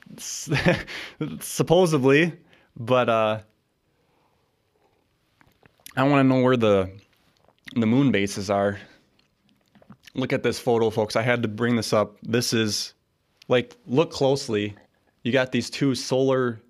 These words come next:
actually, these might be the track drops. They almost look like they're so, like, cruddy quality, and this, the moon itself looks a little bit better than those, and lo-, that's actually closer, so why is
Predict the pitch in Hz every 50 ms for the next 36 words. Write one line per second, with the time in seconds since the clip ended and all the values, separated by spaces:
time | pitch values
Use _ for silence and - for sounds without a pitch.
0 | _ _ _ _ _ _ _ _ _ _ _ _ _ _ - 117 - - 123 113
1 | 120 127 123 139 156 151 135 113 104 113 98 101 98 - - - 120 123 120 117
2 | - - 101 95 98 98 98 - - - - - _ _ _ _ _ _ _ _
3 | _ _ _ _ _ _ _ _ _ _ _ _ _ _ _ - 123 123 143 143
4 | 131 - - 127 123 - - 107 104 104 - - _ _ _ 113 107 - - -
5 | 120 117 113 107 98 101 101 - _ _ _ _ _ _ _ _ - - - 127
6 | 120 120 117 - - - 110 107 110 113 117 120 123 123 120 - _ _ _ -
7 | 101 104 110 110 - - - - _ _ _ _ _ _ _ _ _ _ _ _
8 | _ _ _ - - - 104 107 104 104 110 117 120 120 120 127 135 - 98 -
9 | - - 113 107 117 117 - - 107 - - 110 104 104 107 104 98 104 92 98
10 | 104 104 107 113 113 110 113 110 113 113 117 117 117 - 107 104 110 117 - -
11 | - 113 110 107 - - - - - - - - - - 110 - - - 113 113
12 | 113 - - 117 117 - - 107 104 107 104 107 110 107 101 - - -